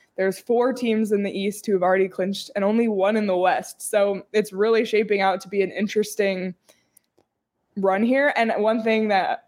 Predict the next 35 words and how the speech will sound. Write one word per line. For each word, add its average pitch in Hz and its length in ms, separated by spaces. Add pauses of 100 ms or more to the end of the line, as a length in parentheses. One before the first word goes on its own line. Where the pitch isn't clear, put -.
(120)
I've 180 160
seen 196 180
from 185 140
a - 20
lot 170 160
of 190 80
Coyotes 196 300
fans 190 320
in 170 160
the 175 80
Discord 190 400
and 175 100
the 170 80
chat 165 220
and 160 80
on 160 160
Twitter 175 260
tonight 196 400
was 190 180
just, 190 360 (300)
even 233 260
though 220 120
you 202 160
want 180 220
the 190 60
Coyotes 180 440
to 190 100
lose 185 260
games 175 360
for 170 180
the 165 120
sake 170 240
of 170 80
the 170 80
standings, 180 560